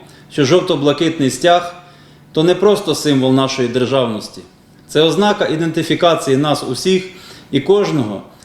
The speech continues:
як дітей гордої, волелюбної землі. І ми робимо все, щоб вона такою залишилась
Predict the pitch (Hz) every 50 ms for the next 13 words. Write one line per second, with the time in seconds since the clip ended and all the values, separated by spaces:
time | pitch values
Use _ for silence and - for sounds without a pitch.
0 | - - - - 151 151 139 156 160 160 - 190 170 139 127 160 196 190 175 151
1 | 139 123 107 98 92 101 113 131 135 143 147 175 202 196 180 175 165 160 143 131
2 | 156 147 139 120 107 98 92 - - - - - - - - - - - - -
3 | - - - 139 151 175 185 196 202 208 185 196 208 202 202 190 196 - - 214
4 | 208 190 160 - - - 151 135 127 147 160 170 160 160 147 - - 165 160 156
5 | 131 120 131 127 131 127 - - 185 180 175 143 123 - -